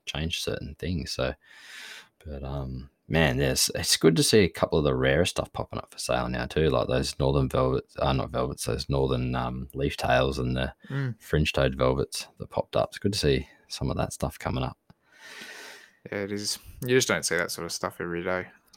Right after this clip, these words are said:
Speaker 1: Nah, nah. But, um, no, it's good to see
Speaker 2: Expensive
Speaker 1: people having
Speaker 2: geckos.
Speaker 1: success with them.
Speaker 2: <laughs>
Speaker 1: Yeah. Yeah.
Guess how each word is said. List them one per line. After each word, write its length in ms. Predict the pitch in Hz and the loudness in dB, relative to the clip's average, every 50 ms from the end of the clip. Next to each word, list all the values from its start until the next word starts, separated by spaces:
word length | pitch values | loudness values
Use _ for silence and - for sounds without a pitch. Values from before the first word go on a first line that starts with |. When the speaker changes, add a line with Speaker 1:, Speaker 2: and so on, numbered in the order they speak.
| - - | -10 -6
Speaker 1:
Nah, 300 | 67 67 73 73 65 - - - - - - - _ _ _ - | -4 0 0 0 0 -2 -6 -12 -18 -20 -20 -20 _ _ _ -4
nah. 200 | 67 65 - - _ - - - _ _ _ _ _ _ | -2 -2 -2 -4 _ -16 -20 -20 _ _ _ _ _ _
But, 220 | - 65 64 64 | -2 0 0 2
um, 480 | 64 62 62 62 62 62 62 64 69 - - _ _ _ _ _ _ | 2 0 0 0 -2 -2 -4 -4 -6 -8 -14 _ _ _ _ _ _
no, 180 | 196 151 101 - | -2 0 0 0
it's 160 | - - - | 0 -2 0
good 140 | - 98 82 | 2 2 2
to 40 | - | 2
see 280 | - - 69 64 65 - - - _ _ _ _ _ _ | 2 2 2 2 2 -2 -8 -16 _ _ _ _ _ _
Speaker 2:
Expensive 420 | _ - - - - 117 113 - 110 95 | _ 0 2 4 4 4 4 4 2 2
Speaker 1:
people 60 | - | 2
having 140 | 101 101 90 | 2 4 4
Speaker 2:
geckos. 180 | - 92 95 - | 6 6 6 6
Speaker 1:
success 240 | - - 78 - | 4 2 2 0
with 100 | - - | 2 6
them. 240 | - 196 180 - 139 | 6 6 8 6 6
Speaker 2:
<laughs> 240 | - - - 120 98 | 6 8 8 10 10
Speaker 1:
Yeah. 220 | 82 80 - - - - _ - - - - - - - - - - | 10 10 8 2 -4 -10 _ -14 -12 -12 -12 -12 -12 -12 -10 -4 2
Yeah. 240 | 78 73 69 62 | 4 6 6 4